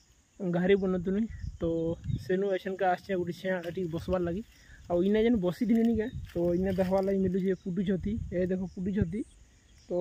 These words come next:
ଇଟା ଫୁଟ୍ସି ରେଙ୍ଗାଲ୍ ଗଛ୍ ତଲେ। ଆଉ ଇଟା ଦେଖ ରେଙ୍ଗାଲ୍ ଗଛ୍ ଅଛେ। ଆଉ ଇ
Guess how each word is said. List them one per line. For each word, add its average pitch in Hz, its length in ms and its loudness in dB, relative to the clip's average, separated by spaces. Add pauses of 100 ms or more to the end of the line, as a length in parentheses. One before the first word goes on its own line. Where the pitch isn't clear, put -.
(120)
ଇଟା 185 240 0
ଫୁଟ୍ସି 214 300 -4 (100)
ରେଙ୍ଗାଲ୍ 185 320 0
ଗଛ୍ 196 240 -4
ତଲେ। 196 200 0 (120)
ଆଉ 170 200 0
ଇଟା 170 160 4
ଦେଖ 175 180 4 (100)
ରେଙ୍ଗାଲ୍ 180 320 2
ଗଛ୍ 175 160 2
ଅଛେ। 175 200 0 (640)
ଆଉ 175 80 0
ଇ 196 100 0